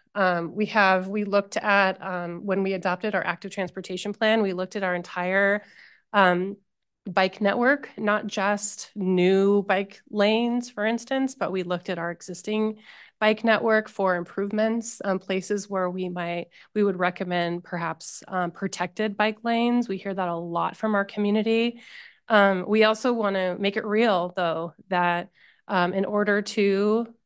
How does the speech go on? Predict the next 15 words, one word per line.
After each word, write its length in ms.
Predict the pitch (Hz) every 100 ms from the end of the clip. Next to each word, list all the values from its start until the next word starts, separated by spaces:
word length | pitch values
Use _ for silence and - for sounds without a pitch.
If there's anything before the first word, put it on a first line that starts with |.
| _
protect 600 | 214 - 208 240 - -
a 80 | -
lot 180 | 208 196
of 120 | 202
the 80 | 226
bike 240 | 226 -
lanes, 520 | 240 208 214 226 233 - _ -
there, 360 | 202 190 190 185
we're 140 | 196
going 300 | 208 185 202
to 100 | 220
need 200 | 240 233
right 240 | 190 175 226
of 120 | 220
way. 420 | 175 170 180 185